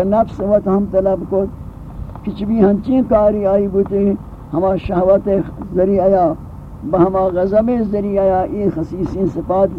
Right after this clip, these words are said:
ذریعہ، آ بدبختہ چکاری کو، وتی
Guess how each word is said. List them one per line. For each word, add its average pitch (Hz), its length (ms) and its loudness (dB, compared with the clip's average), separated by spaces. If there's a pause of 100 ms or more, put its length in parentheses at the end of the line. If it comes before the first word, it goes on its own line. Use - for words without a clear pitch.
ذریعہ، 185 600 2
آ 170 240 0
بدبختہ 170 560 -2 (100)
چکاری 208 540 0
کو، 220 200 -2 (380)
وتی 202 220 2